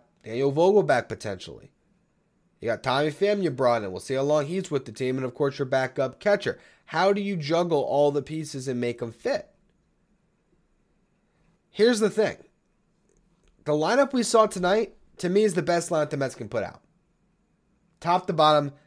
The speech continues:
that is what they should go with moving forward. Okay, you look at how it performed. Okay, you have Brandon Nimmo, one for five, scored a run, drew a walk. Uh, Francisco Lindor, three for six, two runs scored, R B I.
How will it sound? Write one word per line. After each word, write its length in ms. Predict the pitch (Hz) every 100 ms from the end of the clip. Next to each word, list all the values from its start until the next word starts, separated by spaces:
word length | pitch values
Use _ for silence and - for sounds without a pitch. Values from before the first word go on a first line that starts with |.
| _
that 440 | 110 117 139 160 -
is 160 | 151
what 160 | 143 139
they 120 | 131
should 180 | 120 117
go 160 | 104 92
with 220 | 82 -
moving 240 | 92 87
forward. 340 | - - - _ _ _ _ _ _ _ _ _ _ _ _ _ _
Okay, 300 | 123 127 131 -
you 180 | 147 160
look 260 | 185 190
at 240 | 190 156 -
how 260 | - 143
it 100 | 143
performed. 480 | 139 131 143 120 -
Okay, 280 | 85 131 110
you 100 | 123
have 220 | 120 107 - _ _ _ _
Brandon 280 | 139 156 160
Nimmo, 200 | 156 131
one 200 | 123 135
for 120 | 147
five, 460 | 135 143 135 135 123
scored 300 | - 139 135
a 60 |
run, 440 | 135 127 123 120 117
drew 200 | - 123
a 60 | 117
walk. 480 | 113 113 107 - _ _ _ _ _ _
Uh, 260 | 101 101 95
Francisco 600 | - 131 120 156 - 151
Lindor, 320 | 143 139 120
three 240 | - 139 143
for 180 | - 135
six, 600 | - 147 127 - - - _ _ -
two 160 | 143
runs 220 | 139 135 123
scored, 220 | 135 127
R 200 | 117 123
B 240 | 113 123
I. 280 | 131 120 85